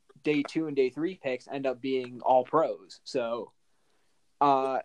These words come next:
I'm gonna go with Zach Bond here because I believe they need an edge, and I believe he is the best edge on the board. I like A-, A J Epinesa too, but I believe that his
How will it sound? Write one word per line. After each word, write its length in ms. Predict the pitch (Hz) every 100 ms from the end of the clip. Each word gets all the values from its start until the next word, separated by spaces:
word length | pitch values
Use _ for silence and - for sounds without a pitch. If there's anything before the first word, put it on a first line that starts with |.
| _
I'm 160 | 151 180
gonna 120 | 208
go 100 | 190
with 100 | 185
Zach 200 | 165 160
Bond 220 | 151 147
here 160 | 147 147
because 220 | 139 131
I 80 | 131
believe 220 | 135 139
they 100 | 135
need 140 | 131 127
an 100 | 123
edge, 280 | 127 127 120
and 100 | 120
I 80 | 123
believe 300 | 120 127 110
he 200 | 123 120
is 220 | 117 -
the 140 | 127 123
best 240 | 120 113
edge 220 | 110 120 120
on 100 | 117
the 60 |
board. 320 | 113 113 120 123
I 60 | 120
like 220 | 135 123
A-, 200 | 135 135
A 100 | 139
J 160 | 139 135
Epinesa 400 | 127 135 131 131
too, 460 | - 165 160 156 147
but 200 | 135 120
I 120 | - 127
believe 420 | 131 131 131 131
that 280 | 123 120 113
his 520 | - 127 123 117 -